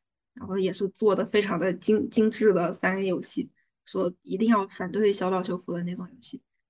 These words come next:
特别是他们要做那种独创性的游戏。但实际上在这种说法里面，没有人知道这个一个小团队，这个团队是谁，也没有人知道这个，这，这个团队他的，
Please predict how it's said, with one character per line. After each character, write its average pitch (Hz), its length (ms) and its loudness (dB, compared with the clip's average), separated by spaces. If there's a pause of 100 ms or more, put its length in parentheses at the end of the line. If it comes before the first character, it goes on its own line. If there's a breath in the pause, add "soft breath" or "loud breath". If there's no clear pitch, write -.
(140)
特 233 100 -4
别 202 120 4
是 208 180 4
他 226 220 0
们 208 100 2
要 202 120 2
做 202 220 4
那 196 60 -2
种 185 180 -4
独 185 120 -8
创 214 200 0
性 226 160 4
的 175 80 2
游 - 100 -8
戏。 - 260 -14 (320)
但 233 120 6
实 196 160 4
际 247 140 8
上 240 340 6 (140)
在 233 180 6
这 226 180 2
种 185 140 6
说 208 180 4
法 202 160 4
里 196 80 4
面， 180 240 0
没 196 200 4
有 254 120 8
人 185 220 2
知 - 180 0
道 185 220 2
这 185 160 2
个 170 180 2 (380)
一 185 140 2
个 202 100 4
小 185 180 -2
团 165 220 -12
队， 185 400 4
这 190 140 -2
个 165 280 0
团 165 220 -8
队 190 140 4
是 190 200 2
谁， - 240 -4 (300)
也 196 160 6
没 196 120 6
有 220 140 8
人 165 300 4
知 - 220 0
道 175 240 0
这 170 120 2
个， 160 280 -2 (960)
这， 190 160 4
这 208 140 0
个 185 160 4
团 180 340 -4
队 185 240 6
他 180 240 -2
的， 175 340 2